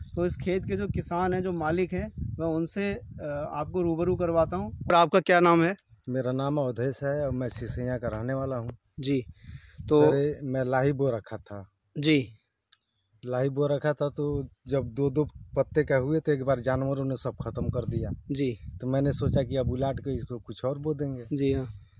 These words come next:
Speaker 2: तो फिर पिंटू सर मिले तो इन्होंने कहा कि एक ह-, इको ह-,
Speaker 1: हरियाली।
Speaker 2: नाइंटी और ये हरियाली।
Speaker 1: जी।
Speaker 2: दो चीज़ है हमारे पास, वो ला के डालो।
Speaker 1: जी।
Speaker 2: तो मैंने कहा कि दो रिजल्ट देखें।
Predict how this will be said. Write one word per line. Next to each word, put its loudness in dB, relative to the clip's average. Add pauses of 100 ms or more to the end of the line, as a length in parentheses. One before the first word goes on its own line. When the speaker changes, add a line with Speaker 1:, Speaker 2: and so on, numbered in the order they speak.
(100)
Speaker 2:
तो -8
फिर -2
पिंटू -2
सर 0
मिले 2
तो -4
इन्होंने 0
कहा 0
कि -6
एक -8
ह-, -2 (120)
इको -4
ह-, -6 (720)
Speaker 1:
हरियाली। 4
Speaker 2:
नाइंटी 2
और 2
ये -4
हरियाली। 2
Speaker 1:
जी। -8 (760)
Speaker 2:
दो -2
चीज़ -4
है 2
हमारे -2
पास, -2
वो -4
ला -2
के -8
डालो। 2 (360)
Speaker 1:
जी। -8 (460)
Speaker 2:
तो -6
मैंने 0
कहा 4
कि -8
दो 0 (200)
रिजल्ट -4
देखें। -4